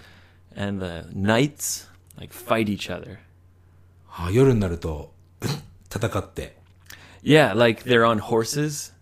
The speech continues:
Speaker 1: And they're like, "Dun, dun, dun, pa, pa, pa," and they're
Speaker 2: え、
Speaker 1: like,
Speaker 2: 本当の馬じゃないよね。
Speaker 1: Yeah, yeah, yeah.
Speaker 2: あ、そう。
Speaker 1: Real horses.
Speaker 2: うん。
Speaker 1: Yeah.
Speaker 2: うん。
Speaker 1: You're in, like, a stadium.
Speaker 2: うん。
Speaker 1: And the,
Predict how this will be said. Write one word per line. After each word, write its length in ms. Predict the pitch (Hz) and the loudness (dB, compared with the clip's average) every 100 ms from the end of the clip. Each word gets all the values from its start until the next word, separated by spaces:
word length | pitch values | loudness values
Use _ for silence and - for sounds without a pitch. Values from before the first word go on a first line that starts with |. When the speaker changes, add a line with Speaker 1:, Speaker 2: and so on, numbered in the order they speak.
| _ | _
Speaker 1:
And 120 | - | -10
they're 60 | 104 | -6
like, 160 | 196 196 | -4 -2
"Dun, 120 | 190 | -2
dun, 120 | - 196 | 2 2
dun, 600 | 233 226 226 226 226 220 | 4 2 2 2 2 -2
pa, 100 | - | -8
pa, 100 | 147 | -10
pa," 420 | 151 160 165 165 123 | -6 -4 -4 -4 -4
and 120 | 107 | -6
they're 100 | 101 | -4
Speaker 2:
え、 40 | |
Speaker 1:
like, 120 | 95 - - | -6 -8 -12
Speaker 2:
本 140 | 151 | -8
当 120 | 147 151 | -2 -2
の 180 | 147 - | -2 -2
馬 180 | 139 127 | 0 2
じ 80 | 95 | 2
ゃ 40 | |
な 80 | 80 | -2
い 20 | |
よ 80 | 71 | -6
ね。 120 | 69 - | -12 -4
Speaker 1:
Yeah, 140 | 180 | 0
yeah, 400 | 175 175 160 110 | 2 2 0 2
yeah. 80 | 151 | 4
Speaker 2:
あ、 40 | 151 | 8
そ 120 | 151 | 8
う。 20 | |
Speaker 1:
Real 120 | 139 | 8
horses. 380 | 147 123 80 - | 4 2 0 0
Speaker 2:
う 20 | |
ん。 20 | 180 | 4
Speaker 1:
Yeah. 120 | 147 | 4
Speaker 2:
う 80 | 107 | 4
ん。 60 | 80 - - | 0 -12 -6
Speaker 1:
You're 260 | 135 135 175 | 0 0 2
in, 260 | 151 156 135 | 2 2 2
like, 220 | 117 104 | 0 -4
a 40 | |
stadium. 640 | 104 - 135 123 95 90 120 | -6 -2 0 0 -2 -6 -2
Speaker 2:
う 60 | 127 | 0
ん。 120 | 87 - _ _ _ _ - - | 0 -2 _ _ _ _ -14 -8
Speaker 1:
And 260 | 107 104 | -6 -2
the, 180 | 101 | -2